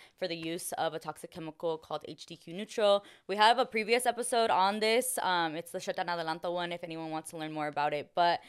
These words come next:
that was a huge win. Um, over thirteen hundred people were harmed due to this toxic chemical being, um, used in this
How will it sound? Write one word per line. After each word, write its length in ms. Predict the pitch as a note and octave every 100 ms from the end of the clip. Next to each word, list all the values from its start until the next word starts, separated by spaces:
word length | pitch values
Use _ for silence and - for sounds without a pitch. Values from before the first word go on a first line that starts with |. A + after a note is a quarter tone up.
| - -
that 120 | F#3 G#3
was 140 | A3+
a 40 |
huge 320 | A#3+ G#3+ G#3 F3
win. 400 | F3+ F#3 F3+ F#3
Um, 220 | E3 E3+ -
over 200 | F3 A3+
thirteen 340 | G3 F#3+ G#3
hundred 260 | F#3 F3+ F3
people 240 | F#3 F3
were 120 | E3+
harmed 500 | E3 C#3+ D3+ F3 E3
due 120 | E3 D#3+
to 140 | F3+
this 160 | D#3+ -
toxic 320 | D3 - -
chemical 460 | E3+ D3+ - E3
being, 320 | D#3+ E3 D#3 D#3 - - - -
um, 160 | E3
used 400 | D#3 G3+ A#3+ G#3
in 240 | - G#3+ G#3+
this 200 | A3